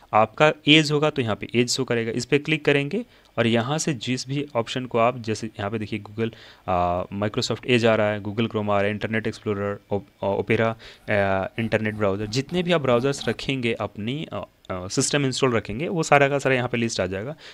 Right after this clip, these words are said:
जिसको भी आप डिफ़ॉल्ट बनाना चाहते हैं, उनको आप डिफ़ॉल्ट बना सकते हैं। जैसे मैं प-, अब इसको बनाना चाहता हूँ, देखिए यहाँ पे आ गया। मैं अब इसको again अपना Google Chrome करना चाहता हूँ, Google Chrome आ गया। तो इस तरह से आप अपना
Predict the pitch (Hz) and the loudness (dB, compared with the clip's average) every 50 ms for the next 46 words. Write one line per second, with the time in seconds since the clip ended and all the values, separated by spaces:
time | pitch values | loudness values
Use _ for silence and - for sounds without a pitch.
0 | - _ - 101 120 120 - - 175 175 151 165 165 - - 123 123 127 123 120 | -16 _ -2 0 2 2 2 0 -2 0 0 0 -2 0 2 2 2 2 2 0
1 | 113 120 - - 123 123 113 101 101 101 98 95 92 - 92 90 - - 104 131 | -2 -2 2 2 2 2 2 0 0 0 -2 -2 -2 -2 -4 -4 -4 -6 -8 -8
2 | 160 190 - - - _ - 113 113 107 - 127 113 107 107 101 - 104 98 92 | -8 -10 -12 -18 -16 _ -4 -4 -2 2 2 2 2 2 -2 -2 -2 -2 -2 -2
3 | 95 87 85 - 90 80 - 104 110 - 131 131 127 127 - 113 - - - 110 | -4 -6 -6 -8 -8 -6 -6 -6 -4 -2 -2 -2 -2 -2 -4 -8 -6 -4 -6 -6
4 | 113 - 120 117 - - 117 104 98 95 92 87 87 85 85 92 87 - 104 104 | -4 -2 -4 -4 -2 -2 -2 -2 -2 -2 -2 -4 -6 -6 -8 -8 -8 -8 -6 -6
5 | 104 98 - 117 113 110 113 113 120 - _ - - - - _ - 120 127 135 | -6 -4 -4 -4 -4 -4 -6 -8 -10 -12 _ -20 -20 -20 -20 _ 2 4 6 6
6 | - 131 127 127 127 - - 123 117 - - 135 127 117 123 123 127 123 - _ | 6 6 4 2 -2 -8 -6 -4 -4 0 2 2 2 2 2 -2 -2 -6 -12 _
7 | _ _ _ - 113 110 - - 113 104 104 98 113 113 107 120 120 123 117 120 | _ _ _ -6 -6 -4 -2 -4 -4 -4 -2 -2 -2 -2 -2 -2 -4 -4 -4 -4
8 | 113 113 107 - 104 95 - 90 85 - 95 95 101 98 110 107 107 104 101 98 | -4 -4 -4 -4 -4 -6 -6 -8 -10 -8 -8 -6 -6 -6 -6 -4 -4 -6 -6 -8
9 | 107 107 - - - - - - - - 139 123 113 - 135 123 - - 113 110 | -10 -14 -16 -18 -12 -8 -6 -6 -2 0 0 0 0 -2 -4 -4 -4 -4 -2 -2
10 | 113 104 101 104 139 175 | -2 -2 -2 -4 -6 -6